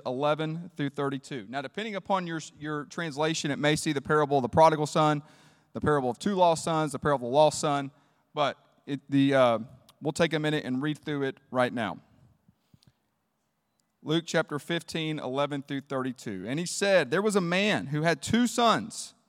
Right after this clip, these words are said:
and the younger of them said to his father, 'Father, give me the share of property that is coming to me.'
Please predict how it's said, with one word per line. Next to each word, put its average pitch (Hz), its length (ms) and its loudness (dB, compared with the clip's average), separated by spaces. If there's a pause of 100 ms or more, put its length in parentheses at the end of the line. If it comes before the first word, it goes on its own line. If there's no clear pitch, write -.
(520)
and 147 120 -2
the 156 60 -4
younger 208 300 4
of 190 80 4
them 180 140 2
said 196 260 0
to 190 60 0
his 185 140 0
father, 170 400 6
'Father, 208 540 0 (560)
give 196 240 8
me 208 240 2
the 165 140 2
share 190 640 4 (100)
of 139 180 0
property 170 760 4
that 143 120 -4
is 131 140 -10
coming 165 400 -2
to - 160 -8
me.' 131 280 -4